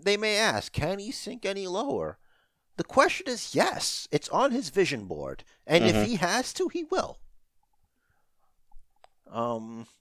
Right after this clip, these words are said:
Speaker 1: I don't even know what he's doing. Like, is his podcast, like, successful or something that he's just not worried about not getting money or something? Like, is he making enough to sustain himself?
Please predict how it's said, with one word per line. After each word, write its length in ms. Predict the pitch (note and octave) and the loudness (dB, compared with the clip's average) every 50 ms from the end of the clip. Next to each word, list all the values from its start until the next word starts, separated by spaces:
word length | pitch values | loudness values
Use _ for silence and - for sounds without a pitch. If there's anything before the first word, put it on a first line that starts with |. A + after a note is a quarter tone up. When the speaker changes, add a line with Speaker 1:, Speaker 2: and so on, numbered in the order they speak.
| - - | -12 -4
Speaker 1:
I 100 | - - | -2 0
don't 140 | G#4 G#4+ G#4+ | 2 2 2
even 140 | G#4 G#4+ F#4+ | 2 2 2
know 80 | F#4 D4+ | 0 0
what 160 | D4+ C#4+ A#3 | 0 0 -2
he's 140 | G3+ C#3 - | -2 -6 -6
doing. 460 | - - F#3 B3+ A3+ C3 F2+ E2+ G2+ | 0 2 2 2 2 0 -2 -2 2
Like, 240 | A#2 B2+ C3 - D#3 | 4 4 4 4 0
is 120 | D3+ C#3 | -2 -2
his 120 | A3+ E4+ | -2 -4
podcast, 720 | - - C3+ B2 C3+ D#3+ - - D#3 E3 F3 F#3+ - - - | 0 4 6 6 6 6 6 4 6 6 6 6 4 0 -2
like, 160 | - D#3 E3 | -4 -4 -4
successful 560 | - - C3+ - - C3+ B2 D3 - - - F#3+ G3 | -4 -8 -10 -6 -2 0 0 0 -2 -4 -6 -4 -4
or 60 | G#3 | -2
something 360 | - - - G#3 - F#3+ F#3 | -2 -2 -4 -4 -4 -6 -4
that 160 | F3 - - | -4 -4 -4
he's 160 | D#3+ D#3+ D#3+ C#3+ | -6 -10 -12 -10
just 340 | C#3 D3 C#3 C3+ - - - _ _ - - F2+ | -8 -8 -8 -10 -12 -16 -20 _ _ -20 -12 -4
not 260 | G#2+ A#2+ C3 C#3 - | 0 2 2 2 2
worried 360 | - A2 A#2+ C3 C#3 C#3+ C#3 | 0 0 0 0 0 -2 -4
about 320 | - A#2+ A#2+ A#2 A#2 - F#2 | -2 2 4 4 4 4 2
not 260 | A2 A2+ A#2 - - A2 G#2 - _ _ _ _ | 0 0 0 -2 -6 -14 -20 -20 _ _ _ _
getting 300 | - A#2+ A#2+ A2+ G#2 G2 | -6 -4 -4 -4 -6 -6
money 380 | F2+ F2+ F2+ A2+ C3+ D3+ E3 E3+ | -6 -6 -6 -6 -6 -8 -10 -10
or 80 | E3+ | -10
something? 320 | E3 - G#3 F#3 - F3+ - | -10 -10 -12 -12 -12 -12 -10
Like, 340 | - G#2+ G#2+ F#2+ D#2+ - - - - - - _ - | -8 -8 -8 -10 -12 -18 -20 -20 -20 -20 -20 _ -10
is 120 | B2+ G2+ | -10 -8
he 80 | A#2+ E3 | -8 -6
making 360 | C3+ G#2+ A2 A#2+ B2 D3+ D3 | -2 0 0 0 0 0 -4
enough 320 | B2 G#2+ G2+ G#2+ A#2 - - | -4 -2 0 0 -2 -2 -2
to 100 | - G#2+ | -8 -10
sustain 500 | - - F#2 - - F#2+ F2+ F2+ F2 G2+ | -8 -8 -8 -6 -4 -4 -4 -4 -4 -8
himself? 720 | B2+ C#3+ - - - - - B3+ D4 - - - - _ | -10 -10 -8 -6 -6 -4 -4 -4 -6 -8 -14 -20 -20 _